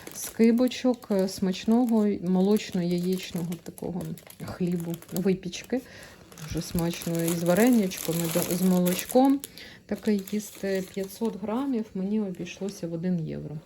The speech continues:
Ну, це точно більше, ніж два рази дешевше. Консерв Пуассон, три по сорок центів. Це ось такі сардини я взяла класні. Теж їх рід-, вони рідко там бувають, їх дуже швидко розбирають. Французи багато таких сардин їдять, і вони,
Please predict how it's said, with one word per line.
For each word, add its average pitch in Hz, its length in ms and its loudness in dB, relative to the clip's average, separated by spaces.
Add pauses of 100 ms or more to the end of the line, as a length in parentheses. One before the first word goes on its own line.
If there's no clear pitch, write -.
(200)
Ну, 254 180 -2
це - 160 -20
точно 175 360 -6
більше, 165 380 -6
ніж 165 200 -8
два 165 180 -4
рази 170 240 -8
дешевше. 196 560 -8 (1300)
Консерв 190 420 -4 (140)
Пуассон, 220 540 -2
три 214 240 -2
по 202 180 -8
сорок 180 560 -2 (380)
центів. 262 500 4
Це 247 320 2
ось 214 200 2
такі 208 260 0
сардини 175 640 0
я 185 140 -4
взяла 208 400 -2 (160)
класні. 220 520 0 (280)
Теж 208 300 0
їх 220 200 2
рід-, 220 220 2 (100)
вони 214 340 4
рідко 208 260 2
там 180 160 0
бувають, 233 340 2
їх 196 100 0
дуже 180 300 -2
швидко 170 380 -4
розбирають. 202 440 2
Французи 185 440 -4
багато 180 460 -2
таких - 280 -6
сардин 175 520 -2
їдять, 269 400 2
і 180 80 -2
вони, 190 220 0